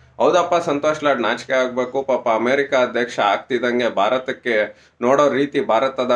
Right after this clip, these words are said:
ಪ್ರಧಾನ ಮಂತ್ರಿನ ಅಲ್ಲಿ ಏನಾರ ಆಗಿರ್ಲಿ, ಏನೋ ಟ್ರೀಟ್ ಮಾಡಿಲ್ಲ ನಿಮ್ ಪ್ರಕಾರ, ಅವ್ರು ನಮ್ ಪ್ರಕಾರ, ಆ, ಅವ್ರನ್ನ ಕರ್ದಿದಾರಲ್ಲ, ಅದೇ ನಮ್ಮ ಆನರು.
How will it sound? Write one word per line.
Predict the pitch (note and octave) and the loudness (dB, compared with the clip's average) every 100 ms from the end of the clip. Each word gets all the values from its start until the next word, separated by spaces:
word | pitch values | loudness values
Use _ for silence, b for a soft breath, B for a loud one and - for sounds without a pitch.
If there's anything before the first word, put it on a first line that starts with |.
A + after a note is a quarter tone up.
| A#2 | 0
ಪ್ರಧಾನ | - G#2 A#2+ C#3 | 0 0 2 2
ಮಂತ್ರಿನ | C3 B2+ C3 C3 | 0 -2 -4 -2
ಅಲ್ಲಿ | C#3 D3 | 0 0
ಏನಾರ | E3+ F3 | 2 2
ಆಗಿರ್ಲಿ, | D#3 B2+ D3 D3+ C#3+ A2 G#2 | 4 4 2 -2 0 -2 -2
ಏನೋ | B2+ B2+ | -2 -2
ಟ್ರೀಟ್ | B2 B2+ B2+ | -2 -2 -4
ಮಾಡಿಲ್ಲ | B2+ A#2+ B2 B2+ | -4 -2 0 0
ನಿಮ್ | C3 B2+ | -2 -2
ಪ್ರಕಾರ, | A#2 A2 A2 A#2+ A#2 - _ | -2 0 0 0 -2 -6 _
ಅವ್ರು | C3+ D#3 | -2 0
ನಮ್ | D3 D3+ | 0 0
ಪ್ರಕಾರ, | C#3+ C3+ C3 D3+ F#3+ B B - | -2 0 0 0 -2 B B -6
ಆ, | C3+ C3 | 0 4
ಅವ್ರನ್ನ | C3 B2+ C3 | 4 4 2
ಕರ್ದಿದಾರಲ್ಲ, | B2 C#3+ C3+ D#3 C#3+ A2+ A2+ | 0 0 2 2 4 4 4
ಅದೇ | B2+ G2+ B2+ | 2 4 2
ನಮ್ಮ | C#3 G#2+ | 2 0
ಆನರು. | G2 F#2+ F2 E2 - | -2 -2 -4 -8 -16